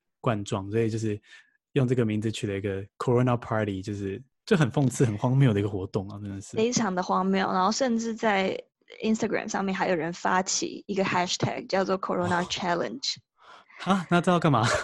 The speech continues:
Speaker 1: <laughs>
Speaker 2: 然后就比如说前几天慕尼黑就有一个男生，他就是打着 corona challenge 的 hashtag，然后就是在地铁站拼命的去舔各种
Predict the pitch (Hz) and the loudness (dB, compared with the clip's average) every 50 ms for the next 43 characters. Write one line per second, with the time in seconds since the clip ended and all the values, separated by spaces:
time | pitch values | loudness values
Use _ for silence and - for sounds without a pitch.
0 | - - - - - - - - - - - - - _ _ _ - - 247 240 | -6 -10 -14 -14 -14 -16 -18 -18 -18 -18 -20 -20 -20 _ _ _ 2 4 6 6
1 | 285 311 311 381 370 330 - - _ _ _ _ - 233 226 226 254 254 262 254 | 6 6 4 4 2 2 2 -2 _ _ _ _ 4 6 6 8 8 6 6 6
2 | 269 226 208 208 190 202 202 196 208 214 202 165 185 196 190 196 190 185 196 208 | 4 4 4 6 6 4 4 4 4 4 2 2 2 2 4 4 2 2 2 2
3 | 190 175 101 85 110 - - 175 - - - 52 52 - 78 65 60 - _ _ | 2 2 2 0 -2 -2 -2 -2 -2 -2 -4 -4 -6 -8 -10 -12 -14 -18 _ _
4 | _ - 165 - 175 180 - - 185 170 170 185 190 - 220 - - - 220 226 | _ -4 -4 -2 -4 -4 -4 -2 -2 -4 -4 -6 -8 -10 -12 -10 -4 0 2 2
5 | 226 233 208 208 202 190 180 180 - - - - - - 180 - - 196 185 190 | 4 4 4 4 4 4 2 2 0 0 0 0 0 0 -2 0 0 2 2 2
6 | 196 190 196 - 214 185 185 175 - - - - - - 71 - - - - - | 2 0 0 -2 -2 -2 -2 -2 -4 -8 -8 -6 -4 -4 -4 -4 -6 -8 -10 -14
7 | - - - - - - _ _ _ _ _ _ _ _ _ _ _ - - _ | -16 -16 -16 -16 -18 -20 _ _ _ _ _ _ _ _ _ _ _ -18 -14 _
8 | 208 196 208 196 196 - 220 - - - - - - 170 175 180 180 180 - 196 | -4 -2 0 0 0 0 -2 -2 -4 -6 -8 -10 -8 -6 -4 -4 -4 -4 -4 -4
9 | 190 196 208 196 190 196 196 196 185 175 180 - - 214 190 190 - - - - | -4 -2 -2 -4 -2 0 0 0 0 0 -2 -4 -6 -6 -6 -4 -6 -8 -8 -4
10 | - 202 175 - 214 220 _ _ _ _ _ _ - - 254 240 240 254 254 226 | -2 -2 -2 -2 -2 -8 _ _ _ _ _ _ -4 0 2 2 2 2 0 0
11 | 208 190 185 185 - 220 214 - _ - - - - 196 - - - - - 240 | 0 0 0 -2 -2 -6 -6 -8 _ -8 -4 0 2 2 2 0 -4 -2 0 0
12 | 220 208 - - 80 - | 0 0 0 -4 -6 -6